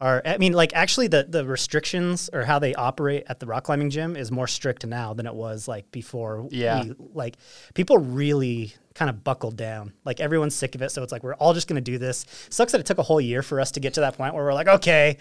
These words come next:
Speaker 1: let's take it seriously, guys." <laughs>
Speaker 2: Yep.
Speaker 1: But, um, but it feels good, yeah. Um, uh, I, and, but, like, I, I, I, I have to say I'm probably pretty cool with, like, another six months of, like, just, like, mask precautions
Speaker 2: Mm-hmm.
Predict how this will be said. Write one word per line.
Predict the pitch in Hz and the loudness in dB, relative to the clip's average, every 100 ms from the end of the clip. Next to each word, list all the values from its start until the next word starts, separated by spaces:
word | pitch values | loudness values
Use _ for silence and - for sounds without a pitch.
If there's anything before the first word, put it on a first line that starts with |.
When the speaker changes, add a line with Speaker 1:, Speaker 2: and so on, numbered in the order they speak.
| - - - | -12 -14 -6
Speaker 1:
let's | - | 2
take | 202 | 4
it | 208 | 4
seriously, | 208 170 156 156 | 2 2 2 -2
guys." | 151 143 143 143 - 180 | 2 4 4 2 0 -4
<laughs> | - | -4
Speaker 2:
Yep. | 127 127 127 - | 0 0 -2 -4
Speaker 1:
But, | 135 127 - | 0 0 -2
um, | 147 131 120 120 _ _ _ _ _ | -2 0 -2 -6 _ _ _ _ _
but | 127 120 131 | -6 -4 -4
it | |
feels | 131 233 | -2 0
good, | 226 185 110 - | 4 2 2 0
yeah. | 147 117 104 - | 0 0 -6 -6
Um, | 156 143 127 143 _ _ _ _ _ _ _ _ | -2 0 -2 -6 _ _ _ _ _ _ _ _
uh, | 139 123 120 - | -8 -6 -6 -4
I, | 151 - | -4 -2
and, | 170 151 - | -4 -6 0
but, | 175 | 0
like, | 160 196 | 0 0
I, | 180 165 175 160 160 - | 0 0 -4 -4 -6 -6
I, | 156 | -8
I, | 143 - - | -8 -10 -6
I | |
have | 156 180 | -4 -2
to | |
say | - 147 | 2 2
I'm | 135 123 _ _ | 2 -4 _ _
probably | - - 175 190 175 165 | -12 0 2 2 2 0
pretty | - 160 147 | 2 0 0
cool | - 147 143 | -2 0 2
with, | 135 - | 0 -2
like, | 135 135 | -2 -2
another | 127 127 123 | -2 0 -2
six | - 131 - | -2 -4 -4
months | 127 127 - | -4 -6 -6
of, | 123 | -4
like, | 123 120 | -4 -4
just, | 131 143 | -4 -4
like, | 117 | -4
mask | 113 123 - | -6 -8 -8
precautions | - 139 135 139 - 151 156 - | -6 -4 -2 -2 -2 -4 -4 -6
Speaker 2:
Mm-hmm. | 165 147 151 | -2 0 0